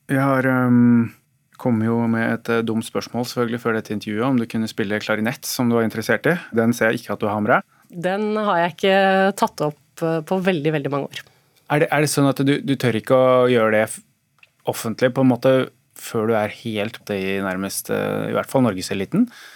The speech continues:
Speaker 2: Ja.
Speaker 1: Er det typisk deg? Må være liksom best for å kunne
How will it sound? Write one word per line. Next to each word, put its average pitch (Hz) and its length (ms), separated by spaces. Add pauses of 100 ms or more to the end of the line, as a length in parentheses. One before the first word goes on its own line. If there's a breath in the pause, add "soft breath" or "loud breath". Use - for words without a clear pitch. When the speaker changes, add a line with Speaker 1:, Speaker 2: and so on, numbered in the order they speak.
(720 loud breath)
Speaker 2:
Ja. 262 160 (920)
Speaker 1:
Er 151 160
det 110 140
typisk 117 260
deg? 269 220 (180)
Må 147 120
være 131 200
liksom 123 300
best - 260
for 156 140
å 135 60
kunne 135 200